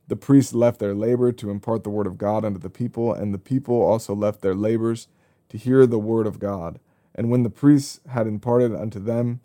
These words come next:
the word of God, they all returned again diligently unto their labors. And the priest not esteeming himself above his hearers, for the preacher was no better than the hearer,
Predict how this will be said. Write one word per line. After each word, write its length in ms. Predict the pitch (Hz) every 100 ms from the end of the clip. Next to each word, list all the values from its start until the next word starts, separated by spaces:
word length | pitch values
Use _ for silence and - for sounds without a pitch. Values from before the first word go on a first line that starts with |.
| _ _
the 100 | -
word 220 | 101 120 117
of 120 | 90
God, 380 | 110 113 113 104
they 100 | 107
all 220 | 120 123
returned 360 | 110 - 117
again 300 | 113 110 107
diligently 560 | 101 107 107 107 95 107
unto 180 | 104 -
their 200 | 104 101
labors. 560 | 98 95 92 90 - _ _ _ _
And 120 | - 107
the 60 |
priest 400 | - 131 127 -
not 180 | 113 110
esteeming 400 | 107 - 117 113
himself 440 | 104 - 117 117
above 240 | 104 104 92
his 160 | 90 -
hearers, 500 | 123 123 123 123 - _ _ _ _
for 100 | -
the 80 | 101
preacher 460 | - 135 120 117
was 180 | 107 104
no 140 | 113 107
better 280 | 107 113 104
than 160 | 101
the 100 | 95
hearer, 400 | 98 101 92 101